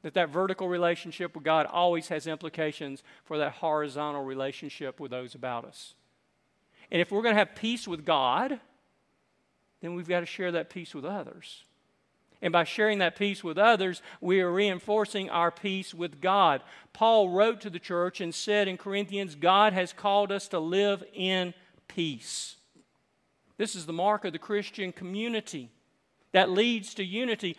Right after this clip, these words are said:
Jesus told his disciples, "They're gonna know you're my followers by your love." That means seeking peace in our relationships with those about us.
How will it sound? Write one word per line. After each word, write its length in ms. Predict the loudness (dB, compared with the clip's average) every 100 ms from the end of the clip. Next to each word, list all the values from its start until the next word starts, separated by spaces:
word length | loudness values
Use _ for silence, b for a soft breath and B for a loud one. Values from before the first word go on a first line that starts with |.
| B -10
Jesus 440 | -4 -4 -6 -12
told 360 | -2 2 2 0
his 160 | -4
disciples, 560 | -8 -2 2 2 0 0
"They're 240 | 4 4
gonna 260 | 4 0 -2
know 420 | -2 2 4 2
you're 200 | 0 -4
my 180 | 0 -2
followers 800 | -2 0 4 4 4 0 -4 -4 B B
by 500 | 0 4 6 8 6
your 600 | 4 0 0 0 -2 -4 _ _ _ _
love." 540 | -10 -6 -6 -8 -12 -20 _ _ _ _ _ _ _ _ _ _ _ _ _ _
That 120 | -12 -8
means 240 | -8 -10
seeking 320 | -12 -12 -12
peace 300 | -12 -12 -10
in 60 | -10
our 100 | -10
relationships 760 | -8 -8 -8 -12 -12 -12 -12 -14
with 80 |
those 240 | -10 -10 -12
about 360 | -10 -8 -8
us. 360 | -10 -14 -16 -18